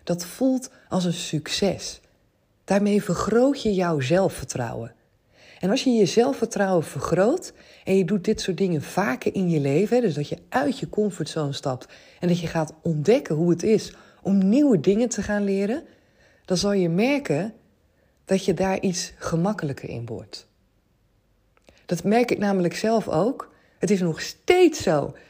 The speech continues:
dat het voelt en dat het is dat ik uit mijn comfortzone stap.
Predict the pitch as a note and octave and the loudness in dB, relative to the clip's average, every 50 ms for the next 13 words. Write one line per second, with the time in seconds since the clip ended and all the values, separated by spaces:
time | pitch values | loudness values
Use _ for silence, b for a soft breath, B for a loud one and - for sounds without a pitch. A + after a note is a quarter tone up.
0 | B B B B F#3+ F3+ F3+ E3+ - - - A#3 B3 A#3+ G3+ - - - - - | B B B B 0 0 0 -2 -4 -4 -2 0 2 2 2 0 -2 -6 -4 -2
1 | F3 E3+ E3+ D#3 D#3 D#3 - - A3 G#3+ - - - - E3 D3+ D3+ - F3 E3+ | 0 2 2 0 0 -2 0 2 2 2 2 2 -2 -2 -2 0 0 0 0 0
2 | D3 D3 C3 - G#3+ A#3 A3+ F3+ - D#3 D3 - D#3+ C3+ C3+ C3 - - - D3 | 0 -2 0 0 2 2 2 0 -2 -4 -4 -2 -2 -2 -2 -4 -4 -4 -2 -2
3 | C3 - | -2 -4